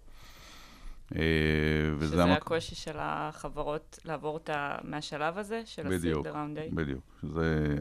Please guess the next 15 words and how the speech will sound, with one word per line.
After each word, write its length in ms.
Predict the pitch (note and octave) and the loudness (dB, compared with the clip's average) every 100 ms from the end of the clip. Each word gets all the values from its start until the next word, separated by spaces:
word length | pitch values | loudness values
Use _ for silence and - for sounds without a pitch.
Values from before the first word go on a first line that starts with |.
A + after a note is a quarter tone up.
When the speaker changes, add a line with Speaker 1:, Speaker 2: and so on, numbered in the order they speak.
| - | 4
Speaker 1:
אז 280 | F2+ F#2 | 6 6
היה 680 | D#2 D#2 D2+ D#2 D#2 D2 D2 C#2+ C#2 C#2 C#2+ C#2+ - - - | 6 6 6 6 6 4 2 2 0 0 -2 -4 -6 -8 -6
ממש 380 | D2+ D2+ D#2+ - | 0 2 0 0
מאוד, 220 | C#2+ D2+ - | 0 -2 -6
בולט 460 | C#2 D#2 D#2 E2 - | -8 -4 -2 -2 -2
מאוד. 380 | D2+ C#2+ F2+ G#2+ - - - - - - - - - - | -4 -2 -4 -6 -14 -20 -20 -20 -20 -20 -20 -20 -12 0
היום 160 | F2 | 2
זה 60 | D#2 | 2
קצת 220 | - F2 | 2 0
השתנה, 400 | D2+ - D#2+ D#2 | 0 0 2 4
נדבר 300 | C#2+ C#2 D2 | 2 2 0
על 80 | D2 | 0
זה 100 | C#2+ | 0
עוד 100 | D2+ | 2
מעט. 320 | D2 F#2 A#2 | 2 2 0